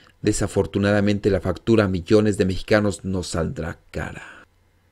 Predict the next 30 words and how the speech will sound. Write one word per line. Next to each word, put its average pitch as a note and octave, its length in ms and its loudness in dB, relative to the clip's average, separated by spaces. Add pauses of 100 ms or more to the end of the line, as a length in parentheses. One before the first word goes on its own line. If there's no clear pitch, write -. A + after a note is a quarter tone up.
(160)
Muchos C#3+ 380 2
vendrán G#2+ 420 4
a A#2 60 2
arriesgarse G2+ 640 0
de F#2+ 100 0
alguna G2 300 -2
manera F#2 540 0
e G#2 120 -2
irán F#2 400 -2
a F#2+ 100 -6 (300)
querer G2+ 380 4
trabajar F#2 580 -4
a F#2 80 -4
Canadá E2+ 380 -4
en, F2+ 160 -4 (300)
con D#2+ 260 -2
visa F2+ 260 -4
de F2 80 -4
turista. E2+ 640 -6 (1040)
Este C#3+ 440 -2
país G#2+ 460 2
ya G#2 120 6
está G2+ 300 0
preparado. F2 720 0 (840)
Les F#2 360 2
aseguro F2+ 720 2
que F#2+ 180 4
no F2+ 320 2
lo G2+ 180 4
volverán E2+ 640 2